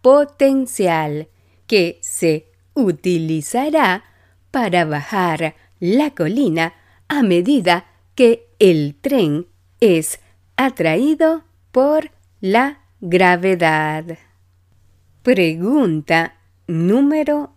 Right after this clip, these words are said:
dos. ¿Cómo se mueve una montaña rusa sin motor?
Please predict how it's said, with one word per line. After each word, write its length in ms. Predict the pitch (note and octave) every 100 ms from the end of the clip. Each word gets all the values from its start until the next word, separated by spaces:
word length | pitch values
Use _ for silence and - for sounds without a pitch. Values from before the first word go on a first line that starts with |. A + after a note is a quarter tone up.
| _ -
dos. 680 | F3 F3 E3 D3 D3+ - - _ _ _ _ _ _ -
¿Cómo 560 | C#4+ F3+ D3+ D3 D#3+ _ _ -
se 380 | - - E3
mueve 800 | D#3+ F3 G3+ C4+ D#4+ E4 E4 E4 E4 _ _ _ -
una 460 | C#4 F3 D#3+ D3+ _
montaña 1000 | B3 A3 F#3+ E3 D#3+ - D#4+ E4 G#3+ E3
rusa 540 | E3+ E4 A3 - E3 - _ _
sin 580 | - - A#3 F3+ D3+ -
motor? 720 | - F3 D#3 C#3+ F#3+ A3+ E4